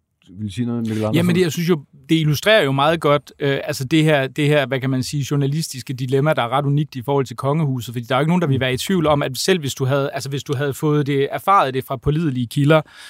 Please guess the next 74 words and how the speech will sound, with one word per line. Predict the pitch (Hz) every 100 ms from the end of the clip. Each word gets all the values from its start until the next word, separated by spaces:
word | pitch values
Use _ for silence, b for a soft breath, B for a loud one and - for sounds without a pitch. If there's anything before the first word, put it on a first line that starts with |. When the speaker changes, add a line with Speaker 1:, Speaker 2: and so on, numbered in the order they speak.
| B B
Speaker 2:
så | - 175
ville | 175
du | 139
jo | 127
have | 123
breaket | 156 165 165
det, | 135
hvis | 123
det | -
havde | 127 135
været | 139
en |
hvilken | 143 160
som | 147
helst | 139 123
anden | 131 147
type | 147 131 120
historie, | 113 120 147 127 120
ikke? | 151 -
Medmindre | 127 131 135
det | 123
var | 120
sådan | - 131 123
stærkt | 143 143 -
klausuleret, | 123 117 135 131
men | 113
så |
ville | 147 139
du |
heller | 131 127
ikke, | 113
så | -
ville | 139
du | 135
heller | 139
ikke |
gå | 123
ud | 135
og |
gøre | 123 135
det. | 143
Hvis | 135
du | -
havde | 131 127
hørt | 139 139
rygter | 196 151
om | 151
det, | 156
så | 151
kunne | 165 139
du |
jo | 131
så | 120 147
også | 151 156
have | 135
videreformidlet | 151 160 - 135 135 120 120
det. | 139 143
Men | 143 143
der |
er | 165
jo | 208
den | 214
her, | 190 170 151
den | 170
her | 156 139
hensyntagen | 165 202 151 131 147 131 123
til, | 160 156
som, | 135 123
som | 139 131
du | 143
også | 147
siger, | 160
Jacob, | 160 147
at | 131